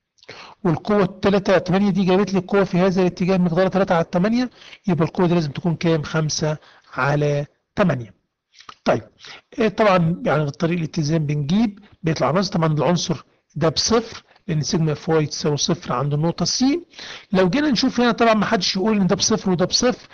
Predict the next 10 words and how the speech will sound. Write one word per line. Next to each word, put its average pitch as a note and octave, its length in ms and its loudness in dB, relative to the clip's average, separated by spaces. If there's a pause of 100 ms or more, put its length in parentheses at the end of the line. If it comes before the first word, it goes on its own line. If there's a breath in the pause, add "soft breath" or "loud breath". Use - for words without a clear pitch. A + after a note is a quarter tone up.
(280 loud breath)
ده G#3 460 2 (440)
يكون G#3 300 2
بصفر F#3 420 0
ماشي G3+ 240 2
عن D#3+ 80 2
طريق G3 280 0
النقطة F#3 340 0
دي، G3+ 160 0
لكن F#3 300 0
هنا A3+ 320 2